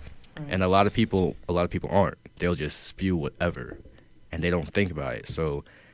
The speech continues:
Speaker 2: having these conversations, it causes people to step back and really think about, like, what am I about to say, and where is this coming from? Like, in what place is this coming from?
Speaker 1: Right.
Speaker 2: And we gotta talk. That's the thing. We gotta talk to each other.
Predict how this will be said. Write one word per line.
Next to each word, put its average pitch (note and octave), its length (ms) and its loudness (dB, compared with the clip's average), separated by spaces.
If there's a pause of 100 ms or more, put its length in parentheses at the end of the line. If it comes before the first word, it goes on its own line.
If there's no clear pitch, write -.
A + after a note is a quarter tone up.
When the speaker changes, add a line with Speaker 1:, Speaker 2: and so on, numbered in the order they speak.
(220)
Speaker 2:
having D3+ 260 12
these D3 140 8
conversations, C#3+ 600 6
it G2 60 4
causes C3 320 6
people B2+ 220 2
to G#2+ 60 2
step A#2 260 4
back A#2 240 8
and F2+ 120 2
really G#2 200 6
think A2 200 2
about, F2+ 180 4
like, E2 120 2
what F2+ 140 2
am C3+ 100 4
I B2 120 2
about F2+ 320 2
to F2 100 -2
say, C2 500 -4 (320)
and E2 180 0
where G#2 220 6
is A2 140 2
this F2+ 180 -2
coming - 320 -6
from? B1+ 300 -10
Like, C#2+ 100 -6
in D#2+ 160 -2
what G#2+ 200 6
place G#2+ 300 2
is E2 120 -4
this E2+ 180 -2
coming A#1 300 -6
from? - 260 -14 (260)
Speaker 1:
Right. C#3+ 240 -4 (180)
Speaker 2:
And E2+ 120 -2
we F2+ 80 2
gotta G2 200 4
talk. - 340 -2 (100)
That's F2 200 -6
the F#2 100 -8
thing. C3 200 -2
We D2 100 -4
gotta D#2+ 180 0
talk F#2+ 260 -4
to - 80 -12
each - 160 -8
other. - 220 -10